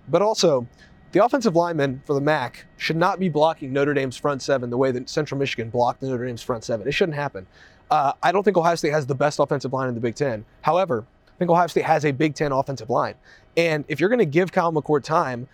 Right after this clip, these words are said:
I have many questions about this Notre Dame secondary. All of that is to say,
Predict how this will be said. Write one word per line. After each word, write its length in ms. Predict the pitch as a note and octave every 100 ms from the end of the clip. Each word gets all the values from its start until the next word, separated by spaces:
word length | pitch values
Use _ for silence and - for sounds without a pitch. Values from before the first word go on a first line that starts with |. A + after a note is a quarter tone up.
| _
I 120 | - C#3
have 200 | D3+ C3
many 280 | C#3+ A3+ A3
questions 380 | D#3 B2+ C3+
about 180 | B2+ A#2+
this 140 | A#2 C3
Notre 200 | A#2+ A#2+
Dame 120 | G#2
secondary. 500 | D#3 E3 A2 F#2+ F#2 _ _ _ _ -
All 260 | - E3 A3+
of 80 | F#3+
that 160 | F3+
is 180 | D#3+ C#3+
to 40 | B2+
say, 420 | - F#3+ C3+ B2